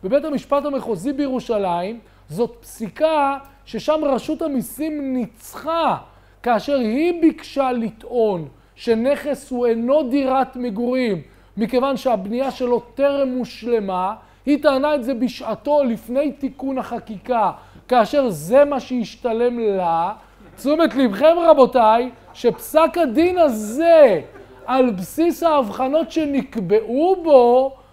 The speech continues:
בהחלט יכול לשמש אותנו כיום במקרה ההפוך, וכנראה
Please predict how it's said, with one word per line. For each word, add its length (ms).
בהחלט 380
יכול 240
לשמש 360
אותנו 480
כיום 540
במקרה 500
ההפוך, 440
וכנראה 760